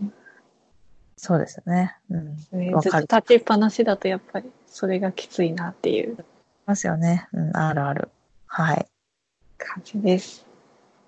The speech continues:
Speaker 2: <laughs>
Speaker 1: はい。
Speaker 2: じゃあ、あとちょっとですね。二月も。
Speaker 1: そうですね。
Speaker 2: 中旬ではないけど、まだ、うん、そうですね。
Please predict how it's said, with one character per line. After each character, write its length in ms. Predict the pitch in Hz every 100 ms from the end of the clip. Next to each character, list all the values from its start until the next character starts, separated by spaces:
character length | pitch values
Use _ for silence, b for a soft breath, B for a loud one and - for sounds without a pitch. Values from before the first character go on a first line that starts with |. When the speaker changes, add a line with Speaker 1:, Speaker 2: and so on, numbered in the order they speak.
| _ _ - - - _
Speaker 2:
<laughs> 0 |
Speaker 1:
は 840 | - - 220 208 240 - 240 214 226
い。 600 | 175 - - 233 - 285
Speaker 2:
じ 80 |
ゃ 60 | 185 _ _ 180
あ、 100 | 170 _
あ 120 | 208
と 140 | 220 190
ち 360 | - - - 277
ょ 40 |
っ 80 | 262
と 100 | 190
で 120 | 175
す 140 | -
ね。 280 | 190 214 214 B B B B _ 196
二 160 | 185
月 280 | 185 185 190
も。 260 | 175 - - B B _ _ _ _ _ - - -
Speaker 1:
そ 100 | 214
う 40 |
で 60 | 196
す 160 | 214 247
ね。 80 |
Speaker 2:
中 60 | 233
旬 220 | 208 226 -
で 100 | 233
は 100 | 180
な 120 | 170
い 40 |
け 80 | 165
ど、 100 | 156
ま 100 | 156
だ、 160 | 151 -
う 40 |
ん、 280 | 170 156 160
そ 180 | - 170
う 40 |
で 60 | 160
す 140 | -
ね。 180 | 175 180